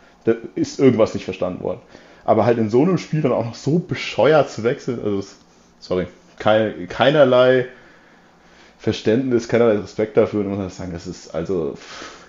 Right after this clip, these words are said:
im besten Fall ist es dumm und es kommt mir wie einfach irgendwelche persönlichen, äh, Scharmützel her, die halt einfach da auch nicht hingehören. Super. Ah,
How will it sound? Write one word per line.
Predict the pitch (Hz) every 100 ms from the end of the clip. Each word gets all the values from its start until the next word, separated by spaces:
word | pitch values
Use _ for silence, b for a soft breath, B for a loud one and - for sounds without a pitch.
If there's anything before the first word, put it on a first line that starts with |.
| -
im | 101
besten | 135 - 135
Fall | 120
ist | 113 104
es | -
dumm | - 139 147 127
und | 104
es | -
kommt | 117 110
mir | 107
wie | 107
einfach | 107 107 -
irgendwelche | - 113 101 -
persönlichen, | 104 92 107 104 - 92 90 B B B B B B B B B B _ -
äh, | 92 85 - 92 -
Scharmützel | - 87 92 - 101
her, | 87 78 80 - _ _ - -
die | -
halt | - -
einfach | 82 90
da | 92
auch | 80 92
nicht | 87
hingehören. | 101 87 67 - _ _ _ _ _ _ _ _ _ _ _ _ _ _ _ _ - - _ _ _ _ _ _ _ _ - _ _ _ -
Super. | - 82 - - _ _ - _ _ _ _ _ _ _ _ _ _ _ _ _ - B B B
Ah, | 139 131